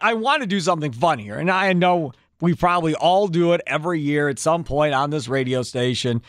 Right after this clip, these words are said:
but for one segment, we can do it before we get to Matt LaFleur,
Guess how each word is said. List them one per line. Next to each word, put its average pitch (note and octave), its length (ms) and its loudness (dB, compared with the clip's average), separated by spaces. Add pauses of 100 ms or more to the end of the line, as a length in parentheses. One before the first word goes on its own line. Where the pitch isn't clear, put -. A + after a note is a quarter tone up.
(200)
but E3 180 -2
for B2+ 280 -2
one D3 500 -2
segment, E3 560 -2 (260)
we D#3 100 0
can D#3 160 0
do D#3+ 140 2
it D3+ 60 -2
before D#3 260 0
we D#3+ 100 0
get C#3+ 140 -4
to D3+ 80 -4
Matt D3 220 0
LaFleur, C3 540 -6